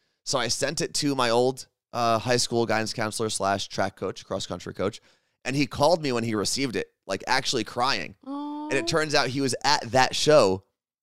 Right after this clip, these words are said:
Speaker 1: with his wife before they were married.
Speaker 2: That's cute.
Speaker 1: Something along those lines, where it ended up being, like, a very sentimental thing that he got to now have in his home.
Speaker 2: So what in your life would, if, like, you were that guy and you received a plaque of something,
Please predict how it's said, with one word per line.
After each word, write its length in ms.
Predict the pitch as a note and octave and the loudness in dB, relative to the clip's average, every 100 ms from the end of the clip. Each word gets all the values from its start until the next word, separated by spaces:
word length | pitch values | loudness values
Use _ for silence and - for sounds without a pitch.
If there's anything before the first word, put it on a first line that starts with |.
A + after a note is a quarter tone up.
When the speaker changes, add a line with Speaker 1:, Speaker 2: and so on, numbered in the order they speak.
| _ _ _ _ _ | _ _ _ _ _
Speaker 1:
with 240 | A#2 C3+ D3+ | -2 2 4
his 200 | C#3+ A#2 | 4 4
wife 300 | A#2+ C3 - | 2 2 0
before 340 | A#2+ - B2 | -2 4 4
they 120 | A#2+ | 4
were 140 | A2+ G#2+ | 2 0
married. 400 | G#2+ B2+ G#2 F2+ | 2 2 2 0
Speaker 2:
That's 160 | F2 - | -4 -6
cute. 180 | - | 0
Speaker 1:
Something 220 | E3 F3 D#3 | 0 2 0
along 240 | C3 A#2 | 2 2
those 180 | G#2+ G2 | 0 -2
lines, 320 | F#2 D2 - - _ _ _ | -4 -6 -10 -14 _ _ _
where 160 | A#2 A2+ | 2 4
it 40 | |
ended 160 | B2+ B2 | 4 4
up 80 | - | 2
being, 160 | C3 | 2
like, 140 | A#2 G#2+ | 0 -2
a 40 | |
very 160 | A#2+ A2+ | 0 0
sentimental 640 | - A#2 A2+ A2 G#2+ G#2 | 0 -4 -6 -8 -8 -6
thing 220 | - B2 | -4 -4
that 100 | F#2+ | -4
he 120 | G2+ | -4
got 180 | G2+ F2 | -2 -2
to 60 | G2 | -2
now 280 | F#2+ F#2+ - _ _ _ _ _ _ _ | -2 -4 -8 _ _ _ _ _ _ _
have 220 | - G#2 | -6 -4
in 60 | F#2+ | -4
his 100 | G#2 | -4
home. 220 | C3 A2 | -4 -4
Speaker 2:
So 200 | - - | -4 -2
what 340 | B3 G#3+ B3+ - _ | 0 2 0 0 _
in 220 | - G#3+ G#3 | -10 -8 -4
your 180 | G#3+ | -2
life 320 | G#3 E3+ D3+ - | 0 0 -2 -6
would, 320 | F3+ F3 E3+ E3 | -8 -4 -4 -4
if, 320 | - E3+ - | -6 -6 -6
like, 220 | F3 D#3+ | -8 -8
you 100 | F#3+ | -8
were 140 | F#3 | -8
that 420 | F3 D#3+ C#3+ - _ | -2 0 0 -2 _
guy 360 | D#3 - D#3 - _ _ _ | -6 -6 -8 -14 _ _ _
and 160 | E3 F3+ | -6 -2
you 100 | F3 | -2
received 420 | F3+ E3 E3 D#3 | -2 -2 -6 -8
a 60 | E3+ | -10
plaque 340 | - E3 D3 | -4 -4 -4
of 100 | E3+ | -8
something, 500 | - E3+ D#3 - - | -8 -10 -10 -16 -18